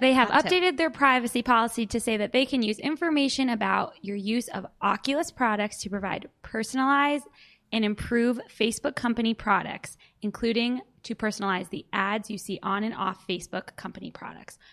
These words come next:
Speaker 1: They don't really say what they mean by on and off, so that's a little spooky.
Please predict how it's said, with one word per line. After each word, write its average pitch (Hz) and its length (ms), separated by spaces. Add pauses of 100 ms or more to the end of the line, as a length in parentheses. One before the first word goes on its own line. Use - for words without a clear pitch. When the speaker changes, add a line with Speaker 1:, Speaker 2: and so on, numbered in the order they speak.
(120)
Speaker 1:
They 359 100
don't 494 200
really 339 160
say 202 220
what 185 180
they 180 100
mean 185 220
by 196 140
on 214 200
and 240 120
off, 247 180
so 233 160
that's 247 240
a 233 60
little 180 220
spooky. - 520